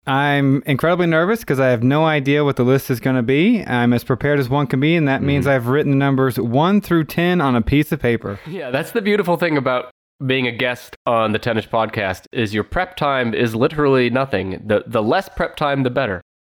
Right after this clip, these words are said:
Speaker 1: Sure, but the, uh, amount of intensity leading right up to recording time is, uh, um, quite high.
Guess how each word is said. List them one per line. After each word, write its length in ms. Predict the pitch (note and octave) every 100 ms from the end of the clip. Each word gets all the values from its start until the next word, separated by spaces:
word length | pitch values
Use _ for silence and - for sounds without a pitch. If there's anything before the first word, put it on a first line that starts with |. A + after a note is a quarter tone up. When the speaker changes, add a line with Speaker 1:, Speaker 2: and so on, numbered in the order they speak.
| _
Speaker 1:
Sure, 320 | - E3+ D3 G#2+
but 340 | C3 C3+ C3
the, 160 | C3+ C3
uh, 140 | B2+
amount 260 | C#3 D#3 D#3
of 60 |
intensity 580 | D3 B2+ F3 F3 C3 A#2+
leading 340 | A#2+ C#3+ C#3+
right 220 | C3 C#3 C#3
up 200 | C#3 -
to 120 | C3
recording 460 | B2 - E3 D3
time 520 | A#2+ A#2+ A2 G#2 F#2+ F#2+ -
is, 540 | A2+ A2+ C3 C3 A2+ A#2+ -
uh, 280 | A#2+ C3+ C3+
um, 580 | B2 B2 B2 B2+ C3 B2+ - -
quite 220 | D#3+ A3+
high. 380 | A#3+ C3+ D#2